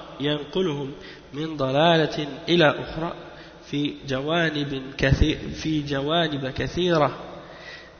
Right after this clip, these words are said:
متعددة تمثل معتقدهم الفاسد في الأئمة، حتى رفعوهم فوق المنازل الأنبياء والمرسلين وملائكة الله، وفوق م-،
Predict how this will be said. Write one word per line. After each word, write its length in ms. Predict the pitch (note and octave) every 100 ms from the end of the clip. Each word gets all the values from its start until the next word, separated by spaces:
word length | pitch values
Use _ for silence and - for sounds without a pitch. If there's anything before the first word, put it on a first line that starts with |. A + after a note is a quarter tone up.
| -
متعددة 800 | C#3 C#3+ A2+ A#2+ C3+ C#3+ C3+ A#2+ - - - - - -
تمثل 600 | - C#3 F3 E3+ - D3+
معتقدهم 1080 | D3 D#3 B2+ - E3 - D3 D3+ C#3 C#3 B2 -
الفاسد 640 | C#3 - D#3 D#3+ D#3 B2+
في 160 | - B2
الأئمة، 560 | A2+ A#2+ C3+ D3 C3 - -
حتى 460 | D#3 - D3 D#3+ D3+
رفعوهم 760 | C#3+ - C#3 - E3+ C#3 C3 B2 - - - - -
فوق 360 | - D#3 -
المنازل 640 | D#3 D3 C3+ D3 D#3+ D#3+ D3
الأنبياء 640 | C3+ C3 B2+ C#3 D#3 C#3+
والمرسلين 720 | C3+ C3+ C3+ - C3+ D3+ D#3+ C3 B2 C#3 C3+ D3+ D3 C#3+ C#3 - C#3 C3+ C#3+ C#3+ C#3
وملائكة 640 | C#3+ C#3 D3+ C#3+ D#3 C#3+
الله، 360 | C#3 C3+ C#3+ B2+ - - - - - - - - - - - - - - -
وفوق 800 | - B2 A#2+ A#2 A#2+ - D3 -
م-، 180 | C#3 C#3